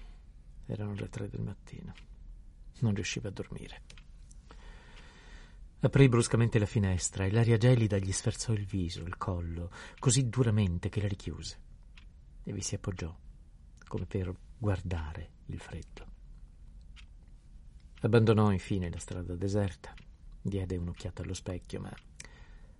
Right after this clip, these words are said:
distolse lo sguardo subito. Non si piaceva.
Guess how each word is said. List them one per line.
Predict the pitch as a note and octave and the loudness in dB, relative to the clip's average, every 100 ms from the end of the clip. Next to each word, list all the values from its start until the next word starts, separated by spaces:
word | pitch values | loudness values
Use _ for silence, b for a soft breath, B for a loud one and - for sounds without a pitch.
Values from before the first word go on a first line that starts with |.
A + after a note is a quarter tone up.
| - | -12
distolse | - F2+ F2+ F2 G2+ | -10 -6 -6 -6 -6
lo | F2+ | -6
sguardo | - F#2 - F2+ | -6 -8 -8 -10
subito. | - G#2+ - - - - - - - - - - - - - - - - - - - - | -8 -10 -12 -18 -20 -20 -20 -20 -20 -20 -20 -20 -20 -20 -20 -20 -20 -20 -18 -18 -14 -8
Non | F#2+ F2+ | -4 -4
si | - | -4
piaceva. | - - - - | -6 -8 -8 -8